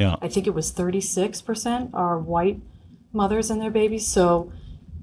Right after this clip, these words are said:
Speaker 2: that is, the, if, if abortion is something you want to provide more of in Alabama, that's gonna be more eradicating of, of, uh, blacks and other minorities. And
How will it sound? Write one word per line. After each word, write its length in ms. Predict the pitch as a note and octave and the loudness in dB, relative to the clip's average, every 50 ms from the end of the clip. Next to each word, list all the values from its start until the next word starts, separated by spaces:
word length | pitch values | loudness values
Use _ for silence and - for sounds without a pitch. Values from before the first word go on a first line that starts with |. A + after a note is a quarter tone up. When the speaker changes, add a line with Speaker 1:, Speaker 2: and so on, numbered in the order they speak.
| - - - | -10 0 6
Speaker 2:
that 340 | G3+ G#3 G#3+ A3+ A#3 - | 8 10 10 10 8 6
is, 520 | G3+ F3+ F3 F3 E3+ E3 - - - - - - - - - - - - F#3 | 6 6 6 6 4 2 0 -2 -2 -4 -6 -12 -16 -16 -20 -20 -18 -10 -4
the, 280 | G#3 G3 - - - | -2 -2 -2 0 0
if, 100 | F3 F3 | 0 2
if 160 | - G3+ F#3 G3 | 2 2 4 4
abortion 400 | F#3+ G3 A3+ B3+ D4 - D4+ C4 | 2 4 4 2 4 4 2 2
is 100 | A#3 - | 2 2
something 280 | A#3+ G#3 G#3 A#3 A3+ | 2 2 2 2 4
you 100 | G#3 G3+ | 4 4
want 180 | F#3+ F#3+ F#3 F3+ | 4 4 2 2
to 60 | F3+ | 2
provide 500 | - F#3 F3 - F3+ E3 E3+ E3+ F3+ F3 | 0 -2 0 4 4 6 6 6 6 4
more 300 | E3 E3+ E3+ F3 F3+ G3 | 2 0 2 4 4 4
of 100 | G#3 G#3 | 4 4
in 80 | F#3+ F3+ | 2 2
Alabama, 440 | E3+ E3+ E3+ E3 F3+ E3+ F3+ F#3 | 4 2 2 2 0 0 0 2
that's 200 | F#3 F3+ F3 F3+ | 4 2 2 2
gonna 140 | - F#3+ F3+ | 2 0 0
be 140 | E3 F3 E3 | 2 2 0
more 680 | E3+ E3+ E3+ E3+ E3+ F3 F3 F3+ F#3+ F#3+ G3 G3 G3 - - - - - - - - - - - - - - E3 | 0 0 0 -2 0 2 2 4 4 4 4 2 -2 -6 -14 -12 -12 -12 -12 -12 -14 -14 -18 -20 -20 -10 -4 -2
eradicating 800 | F3 E3 F3 F3 E3+ F3+ F3+ F3+ - E3+ D#3+ D#3 D#3 D#3 D#3 - | 2 4 6 6 6 6 4 2 0 -2 0 0 0 -2 0 0
of, 380 | D#3+ D#3 D#3 D3+ D3 - - - - - - - - - | 0 0 0 0 -2 -4 -8 -10 -10 -12 -10 -10 -8 -2
of, 320 | - E3 D#3+ D#3 D3+ - - - - - - | 0 0 0 0 -2 -4 -8 -10 -8 -2 -2
uh, 160 | E3 D#3+ D#3 | 0 0 0
blacks 640 | - - D#3+ D#3 D#3 D3+ D#3+ E3 E3 - - - - | -2 -2 -2 -2 0 2 2 0 0 -2 -6 -6 -4
and 180 | D#3+ D#3+ D#3 | -2 -2 0
other 240 | D#3 D#3+ D#3+ D#3+ D#3 - - - | 0 0 -2 -2 -4 -6 -8 -8
minorities. 840 | F3 E3 E3 E3 E3 D#3+ D#3 D#3 D#3+ D#3 D3 C#3+ - D#3+ - - - | -2 0 0 0 0 0 0 0 0 0 0 -4 -4 -6 -6 -6 -6
And 460 | D#3 E3+ D#3 D#3+ D#3+ D#3 - - - | -4 -4 -2 -2 -4 -4 -6 -10 -10